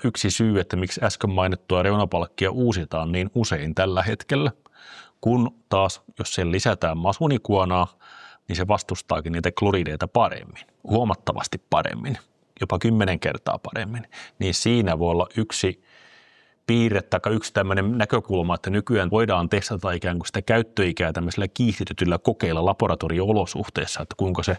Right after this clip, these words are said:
otaksuttavasti tulee kestään tästä eteenpäin. No, tämän lujuuden ja, ja kloridien lisäksi on se karbonatisoituminen, niin taas siinä on niin, että ne perinteiset sideaineet, niin ne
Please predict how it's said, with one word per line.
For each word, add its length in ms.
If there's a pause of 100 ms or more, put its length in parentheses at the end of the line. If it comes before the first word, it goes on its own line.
(400)
otaksuttavasti 800 (100)
tulee 280
kestään 480
tästä 300 (180)
eteenpäin. 580 (920)
No, 180 (560)
tämän 160
lujuuden 420
ja, 200
ja 200 (160)
kloridien 360
lisäksi 340
on 120
se 100
karbonatisoituminen, 1080 (920)
niin 220
taas 320
siinä 320
on 120
niin, 200
että 180
ne 80
perinteiset 640
sideaineet, 580
niin 120
ne 120